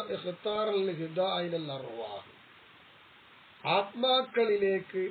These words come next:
ഇഹ്ദാഇനെ തെരഞ്ഞെടുത്തു. ചേർത്തിക്കൊടുക്കുന്നതാണല്ലോ, അത് എത്തിച്ചു കൊടുക്കുന്നതൊക്കെയാണോ അത് മുഖ്താറാക്കിയത്? അതെന്താ മുഖ്താറാക്കാൻ കാരണം? ലി കൗനിഹിൽ ഔല, അതാണല്ലോ ഏറ്റവും നല്ലത്,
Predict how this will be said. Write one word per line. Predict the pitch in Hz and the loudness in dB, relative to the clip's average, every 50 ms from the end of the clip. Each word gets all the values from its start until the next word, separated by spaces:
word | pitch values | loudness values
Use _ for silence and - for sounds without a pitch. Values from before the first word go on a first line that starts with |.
| - - 175 170 | -6 -8 -6 -6
ഇഹ്ദാഇനെ | 160 160 185 185 175 202 208 214 - - 240 247 247 240 - - | -2 -2 -2 -2 0 0 2 2 2 2 2 0 0 0 0 0
തെരഞ്ഞെടുത്തു. | 165 143 120 113 117 107 101 101 - - - - - - - - - - - - - - - - - - - - - - - | -2 -2 -4 -8 -10 -12 -12 -12 -16 -18 -20 -20 -20 -20 -20 -20 -20 -20 -20 -20 -20 -20 -20 -20 -20 -20 -20 -20 -20 -20 -12
ചേർത്തിക്കൊടുക്കുന്നതാണല്ലോ, | - 156 175 202 196 - - 220 208 - - 233 208 202 202 - 214 214 214 202 185 170 135 117 113 - - - - - - - - - - - | -6 -4 -4 -4 -4 -8 -10 -12 -12 -6 -6 -4 -4 -4 -6 -6 -8 -8 -4 -4 -4 -6 -6 -10 -12 -14 -14 -14 -14 -18 -20 -20 -20 -20 -14 -8
അത് | 190 196 | -4 -4
എത്തിച്ചു | 202 196 - - 233 - - - 254 | -4 -4 -4 -12 -16 -14 -12 -10 -8
കൊടുക്കുന്നതൊക്കെയാണോ | 240 226 196 220 233 220 226 220 202 196 202 175 156 151 151 | -8 -8 -6 -6 -6 -4 -4 -6 -4 -4 -4 -4 -4 -6 -8
അത് | 175 185 | -8 -8
മുഖ്താറാക്കിയത്? | 196 190 - - - 202 214 202 202 196 180 - - 143 127 - - 107 101 92 - - - - - - - - - - - - - - - - - - - - - - - - - - - - - - | -10 -12 -12 -6 -4 -2 -2 0 0 0 -2 -2 -10 -12 -12 -12 -12 -16 -16 -18 -18 -20 -20 -20 -20 -20 -20 -20 -20 -20 -20 -20 -20 -20 -20 -20 -20 -20 -20 -20 -20 -20 -20 -20 -20 -20 -20 -20 -6 -2
അതെന്താ | 175 196 214 220 220 220 214 208 196 | 0 0 2 2 2 2 2 2 0
മുഖ്താറാക്കാൻ | - - - 196 196 196 196 196 180 196 190 185 | -4 2 4 4 6 6 6 4 4 4 2 4
കാരണം? | 180 180 175 175 175 175 170 170 170 165 - - - - - - - - - - - - | 4 2 4 4 4 4 2 2 2 0 -6 -14 -20 -20 -20 -20 -20 -20 -20 -20 -16 -6
ലി | 220 247 254 - - | -4 -4 0 2 6
കൗനിഹിൽ | 226 220 220 220 233 233 208 214 220 220 - - - 170 170 | 8 10 10 8 6 4 2 -2 -2 -4 -4 -2 2 4 4
ഔല, | 170 170 170 170 170 165 165 151 147 - - - - - - 143 | 4 4 2 0 0 2 0 0 0 -4 -8 -14 -20 -6 -2 -2
അതാണല്ലോ | 147 147 143 170 180 185 190 190 185 180 175 160 160 160 | -2 0 0 0 2 2 2 2 2 2 2 0 0 -2
ഏറ്റവും | 156 - - - 165 165 170 170 | -4 -6 -8 -6 -6 -4 -4 -4
നല്ലത്, | 156 143 127 127 131 131 131 123 117 | -4 -6 -6 -8 -8 -8 -8 -8 -8